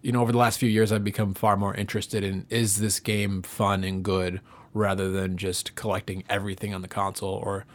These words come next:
collecting rare things. It's like, I saw a copy of Metal Storm the other day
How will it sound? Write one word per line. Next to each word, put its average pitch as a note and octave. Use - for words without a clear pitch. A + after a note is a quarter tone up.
collecting G#2
rare G2
things. G#2
It's G2
like, G2+
I B2
saw C3+
a B2
copy C3
of G#2+
Metal A2
Storm G#2
the G2+
other G2
day G2